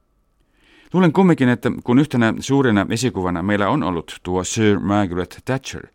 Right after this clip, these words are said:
ja kun hänen politiikkansa kaikkinaiset hedelmät nyt ovat kypsät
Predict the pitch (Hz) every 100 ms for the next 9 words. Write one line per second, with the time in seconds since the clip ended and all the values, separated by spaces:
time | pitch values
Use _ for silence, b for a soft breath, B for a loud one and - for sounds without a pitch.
0 | b b b b b b b b 87 98
1 | 92 82 104 98 120 110 107 110 104 95
2 | 92 92 - 123 127 - 85 82 104 113
3 | 104 98 107 113 90 85 - - 120 123
4 | - 131 - -